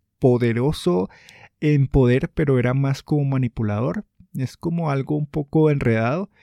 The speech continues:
Al final, pues, no, no supieron o no se supo bien de dónde salió su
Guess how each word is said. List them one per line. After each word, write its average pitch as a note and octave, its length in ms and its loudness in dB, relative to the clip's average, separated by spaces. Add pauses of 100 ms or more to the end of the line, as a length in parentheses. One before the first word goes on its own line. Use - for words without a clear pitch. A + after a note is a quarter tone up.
(240)
Al C3 120 2
final, A#2+ 420 -2
pues, C#3+ 680 0
no, B2 1040 -4
no C#3 180 0
supieron D#3 880 0
o B2+ 140 -2
no B2+ 100 0
se D3+ 140 -2
supo D3+ 340 -2
bien D3 360 0 (600)
de B2+ 220 2
dónde C3+ 800 4
salió A2+ 460 0
su C#3 560 0